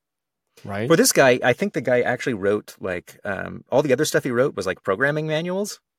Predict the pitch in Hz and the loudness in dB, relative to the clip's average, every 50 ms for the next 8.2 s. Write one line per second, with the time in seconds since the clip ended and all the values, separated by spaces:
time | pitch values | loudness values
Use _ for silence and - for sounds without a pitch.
0 | _ _ 147 135 175 226 240 - - - 196 - - 170 - - 202 185 185 - | _ _ -2 6 8 8 8 8 8 4 4 4 2 0 2 6 4 4 4 2
1 | - - _ _ _ _ _ _ _ _ - 110 113 117 117 123 127 117 - - | -10 -20 _ _ _ _ _ _ _ _ -2 0 2 4 4 4 2 0 2 2
2 | 123 113 117 117 113 113 - - - 120 113 113 123 123 123 127 131 135 127 123 | 2 4 4 4 2 0 -2 0 2 4 6 8 8 8 8 8 6 6 4 4
3 | 123 123 127 123 127 123 135 151 165 165 151 _ _ 127 131 147 147 143 123 135 | 4 4 4 4 4 4 4 2 2 0 -4 _ _ 0 2 2 2 2 6 6
4 | 147 160 - - 151 - - 220 208 - - 120 92 87 90 87 - _ - _ | 6 6 6 2 -2 0 0 0 0 0 -2 -2 0 -2 -4 -4 -4 _ -20 _
5 | _ _ _ _ _ _ - 120 113 120 135 - _ _ _ _ _ _ _ 120 | _ _ _ _ _ _ -2 0 0 0 -2 -6 _ _ _ _ _ _ _ 0
6 | 117 117 117 117 117 113 - _ 131 120 - - 208 185 98 - - - _ _ | 2 2 2 2 0 -4 -2 _ -4 -4 2 2 2 2 2 0 -8 -18 _ _
7 | _ - 117 131 143 147 143 147 139 - 151 143 156 165 156 156 160 180 170 113 | _ -6 -4 -4 -4 -4 -6 -4 0 0 0 0 0 -2 -2 -2 -4 -2 -4 -4
8 | 92 90 87 90 | -4 -6 -12 -16